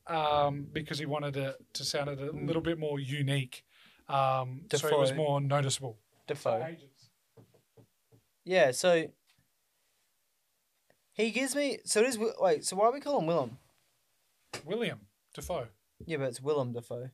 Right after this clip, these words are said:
Speaker 1: Oh, sorry, did I
Speaker 2: No, no, so it's, no, it is Willem. I, I thought it was Willem Dafoe, and I was like, then I read his name, I'm like, William Dafoe, so I've been call-, that's why I called him William Dafoe. I'm like,
Speaker 1: I, did I say
Speaker 2: but
Speaker 1: William?
Speaker 2: No, you said Willem.
Speaker 1: Oh, my
Speaker 2: No,
Speaker 1: bad.
Speaker 2: no, but no, no, no. Willem's, Willem is what he's,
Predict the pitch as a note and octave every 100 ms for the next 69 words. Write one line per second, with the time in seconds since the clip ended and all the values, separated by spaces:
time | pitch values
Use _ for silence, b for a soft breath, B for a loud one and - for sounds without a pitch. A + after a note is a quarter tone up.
0 | - F#3 D3+ F#3 C3+ A2+ D#3 E3 E3 F3
1 | _ _ _ F3 F3+ E3 D3 E3+ D3 F3
2 | D#3+ D3+ D#3+ D3+ D#3+ C#3+ - - C#3+ -
3 | D3+ F3 G#3 D3+ C3 C3+ B2 A#2+ B2 A#2
4 | B2 C3 C3 - C3+ B2 B2 A#2 C3 A#2+
5 | G2+ G2+ C3 C3+ A2+ A2+ G2 G2 - G#2+
6 | A2 A2 D2+ A2+ A2+ A#2 A2 A2+ G#2 A2+
7 | D3 B2+ - G2 G2+ D#2+ - - - _
8 | E3 F3+ - A3 C4+ F#3+ F#3+ G#3+ D#4+ G#4
9 | - _ _ _ _ _ _ C3+ A#2 A#2
10 | A#2 A#2 G#2+ A#2 E3 C#3 C3 D3+ A#2+ C3
11 | - F#3 D#3+ F3+ F#3+ F3+ C#3 C#3 D3 G3+
12 | E3+ - - _ - F3 F#3+ D3+ C#3+ C3
13 | C#3+ C3+